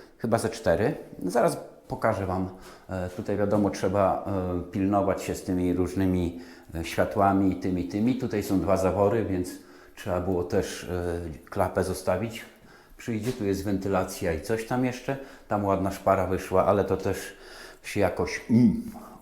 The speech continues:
zamaskuje. No i weźmiemy światełko z sobą, e, i pójdziemy, bo bez światełka. Tutaj też mamy już suficik zakryty. Tak, najciekawsze, Wam pokażę. Już przyjechała farba, zobaczcie.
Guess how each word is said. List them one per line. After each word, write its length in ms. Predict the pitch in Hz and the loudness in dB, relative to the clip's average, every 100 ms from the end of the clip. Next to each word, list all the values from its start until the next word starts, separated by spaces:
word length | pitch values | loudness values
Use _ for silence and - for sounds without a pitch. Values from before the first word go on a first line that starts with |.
| - - - | -20 -20 -18
zamaskuje. 840 | - 98 90 - - 123 151 160 160 - - - - | -4 2 2 0 2 6 8 6 4 -6 -14 -16 -6
No 100 | 117 | -2
i 100 | 107 | 0
weźmiemy 480 | 101 95 113 113 98 | 0 2 2 4 2
światełko 500 | - - - 131 101 | 2 0 2 2 2
z 120 | - | 0
sobą, 460 | 92 80 90 113 - - - - - - - - | 0 2 2 2 -4 -16 -20 -20 -20 -20 -18 -6
e, 140 | 87 - | -4 -2
i 100 | 95 | -4
pójdziemy, 520 | 98 95 92 90 101 | -2 0 2 2 2
bo 340 | 98 92 92 | 2 4 4
bez 200 | 87 90 | 2 -4
światełka. 680 | - 95 - 90 87 85 78 - | -4 -4 -2 -2 -2 -4 -4 -4
Tutaj 240 | 123 120 | -2 0
też 200 | 120 110 | 0 0
mamy 220 | 113 104 | 2 2
już 200 | 95 92 | 2 -2
suficik 520 | - 98 90 - - - - - - | -6 -8 -8 -12 -16 -16 -20 -20 -8
zakryty. 680 | 80 120 110 - - 143 156 - - - - - - - - - - - - - | -2 0 0 0 4 2 2 -10 -18 -20 -10 -10 -10 -14 -18 -20 -18 -18 -16 -6
Tak, 280 | 80 117 - - | -2 -2 -6 -10
najciekawsze, 640 | 69 - - 123 - 90 110 | -10 -8 -6 -6 -4 -6 -6
Wam 100 | 78 | -10
pokażę. 420 | - - 104 80 87 - - - - - - | -10 -8 -6 -4 -6 -10 -20 -20 -20 -16 -6
Już 180 | 101 - | -6 -6
przyjechała 540 | - 82 76 82 82 | -8 -6 -4 -4 -4
farba, 400 | 78 95 73 65 | -2 -2 -2 -8
zobaczcie. 420 | - 71 - - | -10 -12 -14 -16